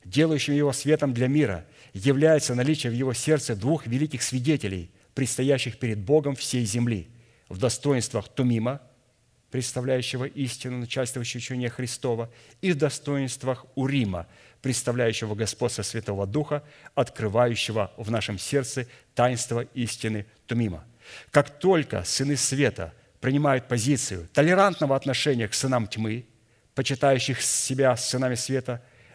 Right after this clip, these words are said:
они дискредитируют в своём сердце достоинство света и выходят за границы святости, обрекая себя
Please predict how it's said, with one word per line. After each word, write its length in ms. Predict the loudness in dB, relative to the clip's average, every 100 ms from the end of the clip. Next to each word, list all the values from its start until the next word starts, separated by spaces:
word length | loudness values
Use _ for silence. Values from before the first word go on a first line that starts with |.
| -4
они 360 | 0 0 -2 -4
дискредитируют 920 | -2 -2 -4 -8 -4 -2 0 -2 -6 -20 _
в 80 | -10
своём 320 | -4 -2 -2
сердце 500 | -2 -2 -2 -2 -10 -14 _
достоинство 560 | -10 -8 -4 -4 -4 -6
света 460 | -6 -4 -6 -8 -14 _ _ _ _
и 80 | -2
выходят 380 | -2 -2 -2 0
за 120 | -2
границы 320 | -2 -2 -4
святости, 640 | -2 -2 -2 -4 -8 -8 -10 -20 _ _ _ _ _ _
обрекая 420 | -6 -2 0 0 -2
себя 420 | -4 -2 -2